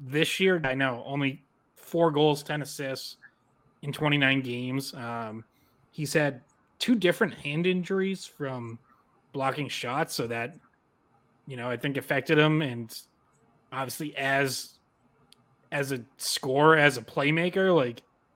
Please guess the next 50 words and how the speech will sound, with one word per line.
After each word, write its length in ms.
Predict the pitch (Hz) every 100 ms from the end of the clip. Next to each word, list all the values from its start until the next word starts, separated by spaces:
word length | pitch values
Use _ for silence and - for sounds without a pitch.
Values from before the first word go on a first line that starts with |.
| _ _ -
your 100 | 123
hands 240 | 131 131
are 80 | 139
important. 500 | 127 135 143 151 165
So 140 | 151 156
if 100 | 135
you're 120 | 131
coming 320 | 156 151 135
back 460 | 135 135 143 156 147
and 260 | 120 110 - _ _ _
it 120 | 147 120
takes 220 | 139 131
a 60 |
while 160 | 139 131
to 60 | 131
get 140 | 131
back 240 | 135 127
up 80 | 135
to 80 | 127
speed, 560 | 120 - - 127 143 151
I 80 | 120
think 260 | 127 123
you 100 | 127
can 340 | 120 123 113 113 _ _ _ _ _ 123
write 240 | 123 135
off 180 | 127 127
a 60 |
few 260 | 127 143 131
games 320 | 127 127 143
for 140 | 147 160
that. 400 | 151 170 175 - _ _ _ _ _
Um, 680 | 143 131 127 120 117 113 117 - _ _ _ _ _ _ _ _ -
he's 140 | 156 160
also 240 | 151 165
shooting 580 | - 151 139 139 139 151
only, 420 | 143 131 131 120 113 _ _ _ _ _ _ _ -
like, 160 | 120
six 280 | - 160 -
and 80 | 147
a 20 |
half 160 | 135 -
percent 540 | 147 - 123 139 160
in 80 | 127
the 60 | 123
last 280 | 123 131
four 260 | - 143 127
years. 380 | 123 117 131 131
He's 120 | 120
been 180 | 123 123
over 420 | 120 120 117 117